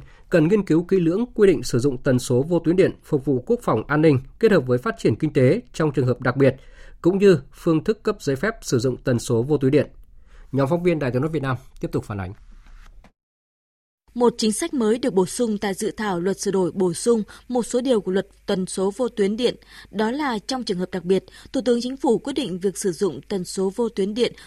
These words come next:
Speaker 2: phục vụ mục đích quốc phòng an ninh để kết hợp phát triển kinh tế xã hội. Theo đại biểu Đào Chí Nghĩa, đoàn thành phố Cần Thơ,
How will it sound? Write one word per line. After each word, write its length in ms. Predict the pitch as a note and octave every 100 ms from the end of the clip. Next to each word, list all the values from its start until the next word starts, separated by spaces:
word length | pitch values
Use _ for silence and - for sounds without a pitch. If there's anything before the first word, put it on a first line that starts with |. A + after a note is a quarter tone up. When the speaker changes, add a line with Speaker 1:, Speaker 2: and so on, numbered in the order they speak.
| _
Speaker 2:
phục 160 | B3+ G3
vụ 140 | A#3
mục 160 | G3+ G3+
đích 160 | D4+ _ -
quốc 140 | D#4
phòng 200 | - G#3+ E3+
an 200 | G#3+ G#3+
ninh 180 | G#3+ G#3+ - - -
để 180 | G#3+
kết 260 | F3 D4 D#4+
hợp 200 | A#3+ G3 _
phát 140 | D4
triển 200 | - A3+
kinh 240 | D3 G#3 F3+
tế 200 | F3+ F3+
xã 140 | -
hội. 160 | A#3 - _ - - _
Theo 140 | E4
đại 140 | B3+ G3+
biểu 300 | G#3 G3 D#3
Đào 240 | E3+ G3 F3+
Chí 200 | - G3
Nghĩa, 280 | A#3 B3+ F#4 - -
đoàn 280 | - G#3 F#3+
thành 160 | G#3+ F#3+
phố 160 | G3+
Cần 200 | - A3+
Thơ, 280 | E3+ A3